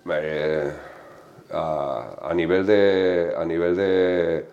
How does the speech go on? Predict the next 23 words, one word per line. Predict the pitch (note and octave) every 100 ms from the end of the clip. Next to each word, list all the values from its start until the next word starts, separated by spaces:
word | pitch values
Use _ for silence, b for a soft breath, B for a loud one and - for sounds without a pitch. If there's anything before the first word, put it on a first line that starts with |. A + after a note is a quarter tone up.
| B B B B
de | E2+ F2
categorías | D#2+ D#2+ E2+ F2 F2
inferiores, | F#2 F2 E2+ F#2 G#2
está | - F2+
claro | E2+ F2+ F#2
que |
la | E2 D#2
pelota | D#2+ E2+ F#2+ - - - -
siempre | - G2 E2+
se | F2 F2
comparte | E2+ E2 D#2+ F#2 D#2+ D#2+ D2+
menos, | D#2+ E2 F#2 F#2 A2+ - - - - - - - -
siempre | - F#2 F#2+
se | G2
comparte | F2+ E2 E2+ E2
menos | E2+ G2 G#2+
que | E2+
en | E2
un, | E2+ E2 D#2
que | D2+ D#2+
en | D#2+
un | D#2+ D#2+ D#2
equipo, | D#2 D#2+ F2+ F2+ F2 D#2+ C#2+